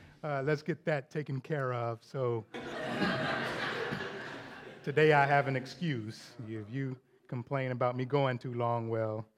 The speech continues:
that's what I'm operating off of.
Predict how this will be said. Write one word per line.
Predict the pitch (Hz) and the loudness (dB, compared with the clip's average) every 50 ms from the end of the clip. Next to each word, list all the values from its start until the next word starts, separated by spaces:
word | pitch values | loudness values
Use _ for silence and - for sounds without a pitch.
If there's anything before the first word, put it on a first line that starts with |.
| _ _ _ _ _ _ _ _ _ _ | _ _ _ _ _ _ _ _ _ _
that's | 117 110 117 117 - - | -6 -4 -4 -4 -4 -6
what | 120 104 | -4 0
I'm | 117 127 127 110 | 2 2 2 2
operating | 110 107 104 - 113 104 107 101 101 104 98 101 | 0 -2 -2 -4 -4 -2 -2 -2 -4 -6 -6 -8
off | 101 98 95 - - | -8 -8 -10 -10 -14
of. | 107 98 - 127 - | -14 -14 -14 -16 -20